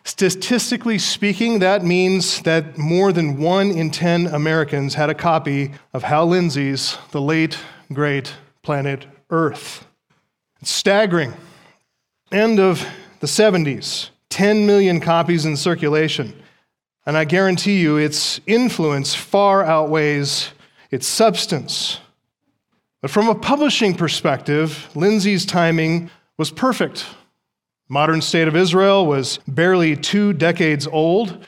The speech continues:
Israel had just won the Six Day War against an Arab alliance. The Soviet Union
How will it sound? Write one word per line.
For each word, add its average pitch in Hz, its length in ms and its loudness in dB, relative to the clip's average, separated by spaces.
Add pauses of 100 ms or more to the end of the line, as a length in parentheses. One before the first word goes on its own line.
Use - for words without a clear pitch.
Israel 156 320 0
had 151 140 -2
just 156 280 -2
won 160 360 0
the 127 100 -4
Six - 420 -2
Day 160 220 2
War 151 380 2
against 147 360 -2
an 139 160 -4
Arab 156 360 2
alliance. 147 840 0 (760)
The 143 40 -10
Soviet 190 540 2
Union 208 760 2